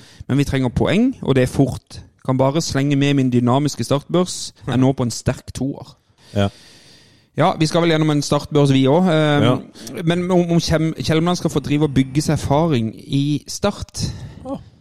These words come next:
Speaker 2: godt spørsmål.
Speaker 1: Jo, og det er jo et spørsmål som man alle har vel egentlig stilt seg det. Det handler jo litt om hvor Start er som klubb nå. Eh, og jeg er jo selv en av de som hyller det å satse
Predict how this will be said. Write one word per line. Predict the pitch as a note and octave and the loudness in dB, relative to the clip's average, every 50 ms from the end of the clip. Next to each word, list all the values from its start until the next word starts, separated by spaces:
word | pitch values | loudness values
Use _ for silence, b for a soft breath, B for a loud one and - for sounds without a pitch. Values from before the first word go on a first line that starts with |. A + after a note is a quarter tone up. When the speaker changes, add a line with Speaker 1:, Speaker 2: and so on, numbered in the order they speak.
| _ C3+ B2+ | _ -12 -8
Speaker 2:
godt | A2+ A2 - - | -8 -8 -8 -6
spørsmål. | - E2+ - - F2+ B2+ C#3 C3 | -8 -8 -8 -8 -6 -2 0 2
Speaker 1:
Jo, | C3 C#3 D#3+ F#3+ G#3 F#3 C#3 - - | 4 4 4 2 2 0 -2 -4 -6
og | D#3 D#3 | -4 -2
det | D#3 D#3 | 0 0
er | D#3+ D3+ C#3+ | 0 0 0
jo | C#3+ D3+ | 0 -2
et | D#3 | -2
spørsmål | - - C#3+ C3+ - D#3+ D#3+ D#3 C#3 | -2 -2 -2 -2 -2 -2 -2 0 0
som | C#3+ C#3 | -2 -2
man | C3+ C3 C3 C3 B2+ B2+ B2+ B2+ B2 A#2+ A2 G#2+ | -2 -2 -2 -2 -2 -2 -4 -4 -4 -6 -4 -4
alle | A#2+ A#2+ A#2 A#2+ B2 C3+ | -4 -4 -2 -2 0 0
har | D3 D3 | 0 0
vel | C3 B2+ B2 | 0 -2 -2
egentlig | A#2+ B2 C3 B2 | -2 -4 -4 -6
stilt | - - - - A#2+ C3+ D3+ - - | -6 -6 -4 -2 -2 -2 -2 -6 -6
seg | - B2 B2 | -4 -2 0
det. | C3+ D#3+ F3+ D#3+ D#3+ - - - - - | 0 0 -2 -4 -8 -12 -16 -18 -18 -4
Det | - D3+ | -4 0
handler | - D#3 D#3 E3 F#3+ | 0 0 0 2 2
jo | G3+ F3+ | 2 4
litt | E3 E3+ - F3+ | 2 2 2 0
om | D3+ C3 | 0 2
hvor | C3+ D#3 D#3+ | 2 2 2
Start | - - - C3+ D3 C3+ B2+ - - | 0 0 -2 -2 -2 -2 -4 -2 -2
er | D3 E3 | -2 -2
som | - - - F#3+ F3 | 0 -2 -2 -2 -2
klubb | - - C3+ B2+ B2+ | 0 0 0 0 2
nå. | C3+ C#3 F#3 A3 - - _ _ _ _ _ _ _ _ _ _ _ _ _ _ - | 2 2 2 2 0 -6 _ _ _ _ _ _ _ _ _ _ _ _ _ _ -2
Eh, | C#3+ C#3 C#3 C#3 C#3 C3+ C3+ C3 C3 B2+ B2+ B2+ B2+ B2 A#2+ A#2 - | 2 2 4 4 4 2 2 2 0 0 0 0 -2 -2 -2 -4 -4
og | - - D3 | -2 0 0
jeg | D3+ D#3 | 2 2
er | D#3+ D#3+ | 2 2
jo | D#3 | 2
selv | D3 - - D3 E3 E3+ D#3+ | 0 0 2 2 2 2 2
en | D3 D3+ D3 | 2 0 2
av | C#3 | 2
de | C3+ C#3 | 2 0
som | C#3 - - D3 C3+ C3+ - - - A2 - | 0 0 -2 0 0 -2 -4 -4 -6 0 2
hyller | C3 B2+ B2+ B2+ B2+ C3+ D3 D3+ | 4 4 4 4 4 4 2 2
det | C3 C3 C#3 - | 2 2 0 0
å | - B2+ - | -2 -6 -4
satse | - C3 A#2+ - _ - - - - D3 | -4 -6 -6 -8 _ -12 -8 -2 -2 -2